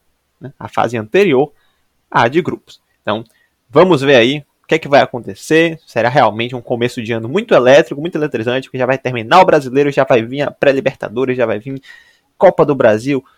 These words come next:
Supercopa do Brasil, Recopa Sul-Americana e, não menos importante, na verdade mais importante que tudo isso, o Campeonato Estadual. Mas até lá, sei que todos nós estamos muito ansiosos pra o Campeonato Brasileiro finalmente acabe,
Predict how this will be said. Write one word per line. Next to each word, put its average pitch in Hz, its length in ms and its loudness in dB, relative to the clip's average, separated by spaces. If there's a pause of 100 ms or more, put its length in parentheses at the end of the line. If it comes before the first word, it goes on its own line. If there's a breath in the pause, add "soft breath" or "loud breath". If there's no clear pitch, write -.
Supercopa 165 640 0
do 123 100 -6
Brasil, 120 500 -4
Recopa 147 380 0
Sul-Americana 139 880 -4 (480)
e, 339 160 -2 (180)
não 208 160 6
menos 139 260 2
importante, 196 540 0
na 120 100 -4
verdade 123 240 0
mais 175 260 4
importante 143 400 -2
que - 100 -8
tudo 226 220 2
isso, - 260 -2 (500)
o - 60 -12
Campeonato 143 380 -4
Estadual. - 360 -2 (800)
Mas 95 800 -10 (120)
até 170 280 0
lá, 165 300 4 (180)
sei 110 140 -6
que - 80 -16
todos 135 240 -2
nós 117 120 -2
estamos 107 320 -12
muito 131 400 -10
ansiosos 120 460 2
pra 117 100 -6
o - 20 -6
Campeonato 107 200 -8
Brasileiro 107 320 -12
finalmente 139 400 -4
acabe, 131 380 0